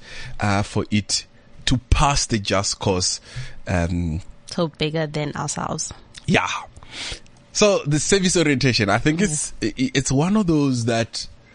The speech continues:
Speaker 1: that the penny really does drop, right? Because
Speaker 2: Mm.
Speaker 1: it says in, um, a Just Cause has got two parties.
Speaker 2: Okay.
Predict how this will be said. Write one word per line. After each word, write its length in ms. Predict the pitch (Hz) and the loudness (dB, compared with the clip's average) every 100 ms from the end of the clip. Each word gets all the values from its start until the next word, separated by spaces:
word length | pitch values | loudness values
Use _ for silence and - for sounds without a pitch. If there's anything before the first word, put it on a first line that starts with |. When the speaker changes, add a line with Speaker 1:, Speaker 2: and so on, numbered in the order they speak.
| - - - | -20 -20 -4
Speaker 1:
that 240 | 123 120 | -2 0
the 80 | 123 | -2
penny 400 | - 165 165 135 | 0 2 4 2
really 280 | 117 120 117 | 2 2 2
does 340 | 107 101 101 | 0 0 0
drop, 440 | 98 92 76 78 87 | -2 0 0 0 0
right? 300 | 76 80 - | -2 -2 -2
Because 480 | - 110 147 104 - | -2 0 2 2 0
Speaker 2:
Mm. 340 | - - - - | -8 -14 -14 -2
Speaker 1:
it 100 | 135 | 0
says 460 | 123 151 147 135 113 - | 2 4 4 4 0 0
in, 440 | 135 127 127 117 - _ 110 | 4 6 4 2 -4 _ 0
um, 560 | 117 113 113 113 110 - | 2 4 4 2 0 0
a 80 | |
Just 420 | 117 131 156 170 - | 0 2 2 0 0
Cause 240 | 143 131 | 0 2
has 120 | 113 - | 0 -2
got 140 | 104 | -4
two 280 | - - 113 | -2 -2 0
parties. 520 | 101 87 - - - 156 | -2 -4 -4 -6 -4 -6
Speaker 2:
Okay. 240 | - 208 | -4 -6